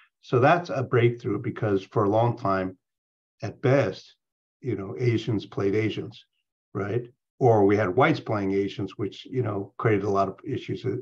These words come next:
you know, as well. Now, I have a small bone to pick with you,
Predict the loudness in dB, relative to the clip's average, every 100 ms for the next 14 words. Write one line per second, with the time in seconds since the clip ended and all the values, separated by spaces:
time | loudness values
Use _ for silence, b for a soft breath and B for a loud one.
0 | -6 -4 -2 -4 -6 -4 -2 -2 -6 B
1 | B B B B _ 4 6 6 4 6
2 | 6 4 0 -2 -2 2 4 4 4 2
3 | 2 0 -2 -8 -10 -8 -8 -10 -10 -10